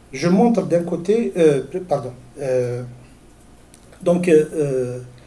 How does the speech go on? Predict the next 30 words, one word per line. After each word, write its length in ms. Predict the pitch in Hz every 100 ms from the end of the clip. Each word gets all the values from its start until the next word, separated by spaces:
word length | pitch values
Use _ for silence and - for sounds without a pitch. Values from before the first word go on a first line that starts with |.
| - - - - -
euh, 280 | 127 127 139
les 140 | 147 147
mêmes 240 | 180 233
militants 460 | 233 202 190 196 180
qui 120 | 185
sont 200 | 180 160
parvenus 500 | 185 160 165 170 156
à 40 |
consolider 840 | 147 214 214 - 196 175 147 170 165 - - - - -
leur 280 | 151 143 -
position 580 | 202 180 160 - 190
dans 140 | 143 151
le 120 | 147
parti 480 | 151 143 - 220 226 - -
en 140 | 175 156
jouant 340 | 143 185 202
sur 220 | - 175 143
des 140 | 139
mécanismes 640 | 139 185 180 160 180 175 143
clientélistes 840 | 165 185 180 175 143 202 - - - - - - - -
ou 80 | 160
régionalistes. 840 | 180 156 151 143 123 - - - - - - - - - - - - - - - - - - - - - - - - 165
Euh, 220 | 147 143 - - -
quand 180 | 180 175
je 100 | 165
parle 320 | 160 226 196
de 100 | 147
clientélistes 760 | 135 156 156 151 160 143 127 139
ou 60 |
régionalistes, 680 | 135 143 143 147 160 254 -